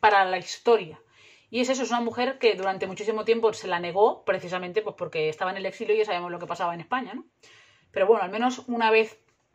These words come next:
pasó eso, mm, se la ha reconocido, como me decía. Y aquí es la reflexión. Libro de no ficción o de poesía de una autora que admires. Y aquí he puesto a Svetlana Alexievich,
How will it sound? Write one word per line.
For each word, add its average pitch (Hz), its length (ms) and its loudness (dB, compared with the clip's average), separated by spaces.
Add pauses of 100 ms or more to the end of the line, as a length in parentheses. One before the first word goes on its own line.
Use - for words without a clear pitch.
(120)
pasó 226 360 6
eso, 247 460 2
mm, 190 280 -14
se - 140 -10
la 175 140 0
ha 185 40 2
reconocido, 185 540 -4
como 180 280 -8
me 180 160 -10
decía. 175 320 -4 (720)
Y 233 60 8
aquí 233 180 4
es 330 180 0
la 233 220 8
reflexión. 208 720 0 (560)
Libro 277 400 6
de 208 100 6
no 254 100 6
ficción 302 480 0 (120)
o 220 140 10
de 202 120 8
poesía 240 800 2
de 240 160 6
una 285 180 8
autora 285 460 8
que 240 100 2
admires. 185 640 -4
Y 240 140 0
aquí 233 160 2
he 277 60 -2
puesto 285 300 0
a 240 140 6
Svetlana 208 480 0
Alexievich, 208 880 -6